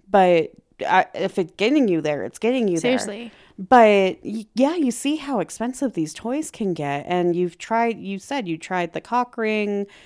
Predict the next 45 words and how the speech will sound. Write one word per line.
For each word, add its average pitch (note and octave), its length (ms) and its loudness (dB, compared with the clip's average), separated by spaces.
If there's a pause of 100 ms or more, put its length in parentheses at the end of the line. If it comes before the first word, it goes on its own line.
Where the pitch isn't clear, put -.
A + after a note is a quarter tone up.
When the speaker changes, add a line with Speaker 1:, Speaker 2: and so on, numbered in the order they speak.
(220)
Speaker 1:
you've F#3 220 -8
tried E3+ 400 0
other A3+ 640 2
vibrators G3 680 0
and F#3 140 -2
stuff, F#3 340 0
and F#3 100 -2
it's E3 140 -6
just - 220 -12
not F3+ 240 -4 (200)
Speaker 2:
It's A#3+ 240 -6
never B3 380 0
done A3+ 340 -2
much G#3 300 -6
for A3+ 220 -4
Speaker 1:
It's G4 80 0
Speaker 2:
me, G4 120 2
Speaker 1:
not A3 100 -2
Speaker 2:
but - 120 -2
Speaker 1:
doing A3+ 40 0
Speaker 2:
it A3 100 0
Speaker 1:
it. - 60 -6
Speaker 2:
was G#3+ 240 -2
the G#3+ 140 -8
cheap - 560 -8 (200)
thing A3+ 300 -2
that A3 120 -2
I G#3 260 -2
found. G#3 800 -4
And A3+ 200 -4
actually, A3 320 -4
it - 20 -8
was G#3 140 -8
recommended G#3+ 640 -6
to - 100 -12
me G3+ 100 -4
by G#3+ 200 -8
someone G3+ 640 -4 (380)
who G3 360 -2
saw G#3+ 240 -2
it G#3+ 60 0
on G3+ 160 -2
a F#3+ 80 -6
Reddit G#3 340 -6
thread. - 480 -10